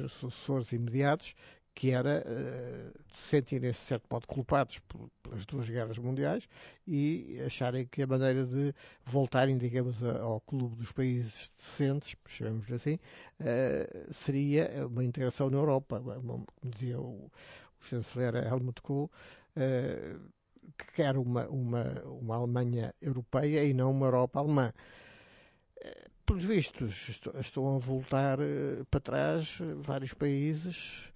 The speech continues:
É claro, alguns desses países, eh, viveram décadas sobre a ditadura comunista, né? E isso também, eh,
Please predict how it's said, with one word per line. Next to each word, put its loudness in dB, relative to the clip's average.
É -8
claro, -6
alguns 2
desses 2
países, 0
eh, -10
viveram 2
décadas 4
sobre -4
a -4
ditadura -4
comunista, -8
né? -12
E -8
isso -12
também, -2
eh, -8